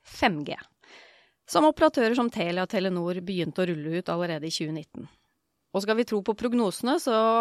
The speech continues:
vil det finnes så mange som en komma syv milliarder abonnementer verden over innen tjue tjuefem.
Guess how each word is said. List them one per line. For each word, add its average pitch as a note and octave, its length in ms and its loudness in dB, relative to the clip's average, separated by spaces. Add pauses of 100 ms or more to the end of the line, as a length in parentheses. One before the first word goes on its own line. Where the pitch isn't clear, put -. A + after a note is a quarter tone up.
(140)
vil G3 160 0
det B3 160 2
finnes G#3+ 480 -4
så A#3 160 0
mange F#3 160 0
som G#3+ 240 -4 (160)
en F3+ 320 -2
komma A#3 240 -2
syv G3 480 -6
milliarder G#3+ 800 -2
abonnementer G3 720 0
verden E3+ 320 -2
over E3+ 240 -2
innen D#3+ 160 -6
tjue D#3+ 240 -8
tjuefem. - 320 -8